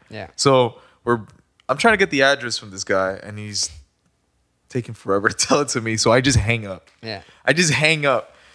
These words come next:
Speaker 2: And, and I just text him, like, "Just text it to me,
Speaker 1: Yeah.
Speaker 2: please." <laughs> Like, we're, we're on the clock. <laughs> Like,
Speaker 1: <laughs>
Speaker 2: yeah.
Speaker 1: So, uh, my story was, uh, you, you did it the nice diplomatic way.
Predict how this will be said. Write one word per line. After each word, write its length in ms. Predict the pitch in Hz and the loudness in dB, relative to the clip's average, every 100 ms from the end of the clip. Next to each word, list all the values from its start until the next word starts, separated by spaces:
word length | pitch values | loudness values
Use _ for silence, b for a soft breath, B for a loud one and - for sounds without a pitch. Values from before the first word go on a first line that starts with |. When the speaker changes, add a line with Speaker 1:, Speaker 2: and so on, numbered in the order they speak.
| b b | b b
Speaker 2:
And, 280 | 143 165 165 | 4 4 2
and 200 | 147 156 | 0 2
I 160 | 151 139 - - | 2 0 -6 -4
just 220 | 143 - | -2 0
text 200 | 139 - | 0 0
him, 100 | 113 | -4
like, 220 | 104 92 | -4 -4
"Just 300 | - - - | -10 -10 -8
text 320 | - 104 - | -4 -4 -4
it 100 | 90 | -4
to 140 | - 143 | 0 2
me, 200 | 127 107 | 2 2
Speaker 1:
Yeah. 320 | 160 151 113 | 4 4 4
Speaker 2:
please." 460 | - 117 101 98 113 | 2 2 0 0 -2
<laughs> 140 | - | 0
Like, 440 | 240 202 339 185 131 B B B | 2 2 2 0 -4 B B B
we're, 360 | 123 117 151 104 | 4 4 4 4
we're 120 | 151 | 4
on 140 | 151 | 4
the 60 | 156 | 2
clock. 400 | - 147 123 - - | 0 4 4 2 2
<laughs> 100 | 165 | 2
Like, 420 | 156 147 135 143 - - 190 190 | 4 4 4 2 -2 -4 -4 -6
Speaker 1:
<laughs> 200 | B B | B B
Speaker 2:
yeah. 340 | 131 127 90 98 _ _ _ _ _ _ _ _ _ - b b b b | 0 0 0 -8 _ _ _ _ _ _ _ _ _ -20 b b b b
Speaker 1:
So, 360 | - 139 135 131 | 0 4 6 8
uh, 460 | 127 120 117 110 - - _ _ _ _ _ - | 8 8 6 4 2 -8 _ _ _ _ _ -12
my 380 | 123 131 143 156 | 0 4 6 6
story 680 | 147 - 135 127 123 117 117 | 2 2 4 6 4 2 0
was, 680 | 113 113 110 110 110 110 113 | 0 0 2 0 -4 -6 -4
uh, 560 | 110 107 107 104 - - | -2 -2 -2 -6 -10 -12
you, 240 | - 131 160 | -4 2 2
you 280 | 143 143 165 | 2 2 2
did 160 | 160 | 2
it 140 | 135 - | 2 0
the 200 | 123 113 | 0 2
nice 340 | 117 120 117 | 4 4 2
diplomatic 640 | - 120 113 113 113 113 - | -2 -4 -4 -2 -2 -2 -2
way. 340 | 110 107 107 | 0 0 -4